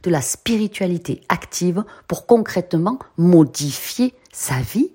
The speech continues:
Cette formation sous forme de pack de huit sessions audio, c'est le socle diamant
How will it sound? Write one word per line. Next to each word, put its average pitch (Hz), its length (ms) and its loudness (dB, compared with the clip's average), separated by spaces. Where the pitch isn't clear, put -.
Cette 165 260 0
formation 170 600 2
sous 214 160 -6
forme 185 340 0
de 143 140 -4
pack 226 360 -2
de 147 120 -4
huit 202 260 0
sessions 226 560 -2
audio, 175 500 -4
c'est - 220 -4
le 170 120 0
socle 196 600 -4
diamant 143 640 0